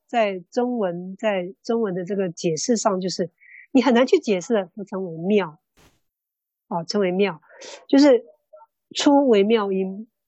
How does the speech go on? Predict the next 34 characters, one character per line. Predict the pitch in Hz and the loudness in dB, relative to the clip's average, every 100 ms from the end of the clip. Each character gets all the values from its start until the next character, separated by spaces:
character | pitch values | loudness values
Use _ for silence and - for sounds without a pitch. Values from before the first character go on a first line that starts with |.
| _ _ | _ _
啊， | 190 175 | -6 -4
这 | 254 | 0
些 | 254 | 2
风 | 247 262 254 | 2 2 0
吹， | 240 277 | -2 -10
震 | 285 262 226 | -6 -4 -2
动 | 233 214 | -2 -2
了 | 190 | -2
这 | 185 | -8
些 | 190 202 196 | -8 -6 -6
树 | 190 - 214 170 | -8 -8 -6 -6
跟 | 190 190 | -8 -8
罗 | 180 165 | -8 -8
网， | 160 165 | -10 -14
它 | - 190 | -8 -4
会 | 185 | -4
出 | - 180 | -4 -6
微 | 170 | -4
妙 | 160 170 160 | -6 -6 -6
音。 | 151 147 _ _ _ _ _ - - - - - | -8 -10 _ _ _ _ _ -20 -20 -20 -14 0
那 | 359 | 2
这 | 403 | 6
个 | 349 | 6
音 | 311 330 | 6 6
呢， | 311 247 214 220 - _ - | 6 4 4 0 -8 _ 0
就 | 285 | 2
像 | 240 240 | 4 2
是 | 196 202 | -2 -6
什 | 185 | -8
么？ | 156 147 _ _ _ | -10 -14 _ _ _
百 | - 175 156 | 0 0 0
千 | 147 - 226 220 | -10 -4 -2 -4
种 | 190 160 | -10 -10
乐 | 175 180 165 | -4 -4 -6